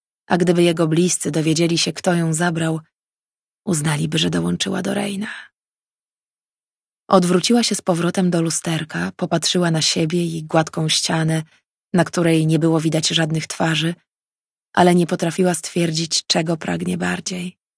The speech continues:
Ciepła prawdziwej rodziny czy chwały w służbie aniołowi? Rozdzierały ją dwa równie silne pragnienia. Serce chce tego pierwszego,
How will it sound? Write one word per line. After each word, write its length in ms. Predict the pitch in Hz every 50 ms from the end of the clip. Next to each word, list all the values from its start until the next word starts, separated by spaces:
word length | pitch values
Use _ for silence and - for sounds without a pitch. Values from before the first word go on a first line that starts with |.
| _ _ _ _ _ _ _ _ _ _ _ _ _ _ _ - -
Ciepła 280 | 202 196 - 214 208
prawdziwej 460 | - 202 185 165 165 190 180 180 175
rodziny 500 | 175 170 160 156 180 175 160 160 170 180 - _ _ _ _ _ _ _ _ _ _ -
czy 80 | -
chwały 480 | - - - - - 185 180 175 175 170
w 100 | - -
służbie 520 | - - - 165 151 143 143 165 170 170
aniołowi? 800 | 185 175 170 175 170 175 170 165 165 165 170 180 180 185 190 - _ _ _ _ _ _ _ _ _ _ _ _ _ _ -
Rozdzierały 580 | 196 180 180 160 151 160 165 165 165 156 160 160
ją 180 | 156 156 156
dwa 280 | 147 147 160 160 160 160
równie 320 | 156 156 151 147 160 165
silne 340 | - - - 185 180 185 185
pragnienia. 640 | - - 180 170 175 185 190 196 190 - - 208 185 - _ _ _ _ _ _ _ _ _ _ _ _ _ _ _ _ _ _ -
Serce 500 | - - - 165 156 156 160 - - 170
chce 240 | 160 - - - 160
tego 220 | - 180 165 165
pierwszego, 800 | 156 - - 160 160 - - - - 185 175 165 - 165 160 151